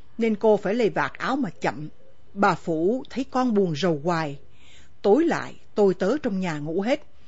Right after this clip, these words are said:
bà mới lấy lời nhỏ to dịu ngọt mà khuyên giải con. Hễ bà Phủ nói tới việc ấy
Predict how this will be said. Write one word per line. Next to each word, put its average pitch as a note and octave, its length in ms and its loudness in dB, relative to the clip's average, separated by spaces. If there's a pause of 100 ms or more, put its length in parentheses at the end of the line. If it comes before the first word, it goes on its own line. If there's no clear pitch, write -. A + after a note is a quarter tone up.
(240)
bà G3+ 260 4
mới C#4+ 180 2
lấy G4+ 140 4
lời F#3 300 4
nhỏ E3 280 -2
to C#4 300 2
dịu D#3+ 300 -2
ngọt E3 300 -4 (380)
mà F3 340 -2
khuyên F#3+ 260 -2
giải F3 240 -6
con. F#3 220 -4 (380)
Hễ G#3 200 4
bà F#3+ 160 4
Phủ F3 400 0
nói A3+ 220 2
tới D#4+ 160 0
việc F3 260 -2
ấy A#3 280 0